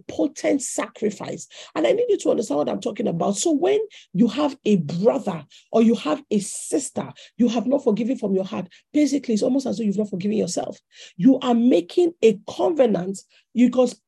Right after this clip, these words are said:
brother and sister speaks about blood. So basically, you are sealing a covenant into the spirit realm that you will not forgive your own self, that you will not forgive your own life. So when it comes to Christians and it comes to believers and it comes to your earthly family,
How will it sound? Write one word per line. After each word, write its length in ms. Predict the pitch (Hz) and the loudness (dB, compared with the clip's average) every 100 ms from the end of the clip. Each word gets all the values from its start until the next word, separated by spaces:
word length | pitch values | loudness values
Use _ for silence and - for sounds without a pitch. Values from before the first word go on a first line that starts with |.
| _ 233 | _ -4
brother 420 | 196 330 381 370 | 2 2 2 0
and 160 | 202 196 | 0 0
sister 280 | 220 202 196 | 0 -4 -4
speaks 280 | - 196 208 | -4 -6 -4
about 300 | 202 220 185 | -4 -4 -4
blood. 400 | 269 - - - - - | -2 -4 -8 -14 -20 -8
So 180 | - 330 | 0 2
basically, 540 | 180 359 403 - 269 | 4 2 2 0 0
you 120 | 214 | 2
are 120 | 247 220 | 2 -2
sealing 680 | - - - 381 403 392 | -6 -8 -4 0 2 2
a 80 | 233 | 0
covenant 560 | 196 285 277 240 196 - | -2 -4 -2 0 -2 -4
into 220 | 302 294 | -4 -2
the 120 | 214 202 | 0 0
spirit 640 | - - 311 339 349 - | -2 -6 -4 -4 -4 -4
realm 380 | 190 165 147 175 - - - | -4 -4 -6 -12 -16 -20 -2
that 280 | 220 208 - | 0 0 2
you 100 | 226 | 2
will 140 | 233 | 4
not 180 | 247 320 | 4 2
forgive 360 | - 208 254 208 | 0 -2 0 2
your 180 | 196 214 | 2 4
own 140 | 220 | 2
self, 460 | 202 175 - - - - - - | 2 -4 -8 -10 -20 -20 -12 2
that 140 | 240 | 4
you 80 | 240 | 6
will 100 | 247 | 6
not 140 | 311 | 4
forgive 340 | - 220 208 202 | 4 2 4 2
your 140 | 185 | 4
own 160 | 220 208 | 6 6
life. 240 | 175 175 175 - | 4 0 -6 -12
So 140 | - 330 | 0 4
when 140 | 453 494 | 6 4
it 120 | - | 0
comes 220 | 269 277 | 0 2
to 80 | 208 | -2
Christians 460 | - 247 240 190 190 | -2 -4 0 0 2
and 120 | 196 | 0
it 80 | 196 | 0
comes 220 | 269 262 | -4 0
to 80 | 196 | 0
believers 480 | 175 196 220 208 202 | 2 0 0 -2 -2
and 100 | 202 | 2
it 80 | 196 | 2
comes 240 | - 269 | 2 -2
to 80 | - | 2
your 160 | 202 - 269 | 2 2 -2
earthly 280 | - 294 | -2 0
family, 600 | 254 - 233 214 196 165 | -2 -2 -2 0 0 -2